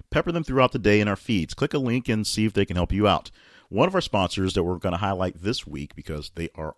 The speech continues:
always awesome, is Warby Parker. Warby Parker will offer you a great pair of subscription glasses, premium subscription glasses, for as low as ninety-nine dollars.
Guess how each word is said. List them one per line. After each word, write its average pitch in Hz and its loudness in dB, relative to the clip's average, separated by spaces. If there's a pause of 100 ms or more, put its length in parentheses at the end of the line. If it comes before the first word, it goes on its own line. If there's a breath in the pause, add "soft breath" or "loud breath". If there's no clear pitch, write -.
always 85 0
awesome, 69 -10 (400 soft breath)
is 87 0
Warby 71 -8
Parker. 98 -2
Warby 135 0
Parker 120 0
will 90 -2
offer 98 -2
you 90 -2
a 82 -4
great 78 -2
pair 92 -2
of 78 -8
subscription - -8
glasses, 78 -4 (360 soft breath)
premium 165 -4
subscription 78 -10
glasses, 78 -6
for 127 -4
as 87 -2
low 101 -2
as 87 -4
ninety-nine 76 -4
dollars. 107 0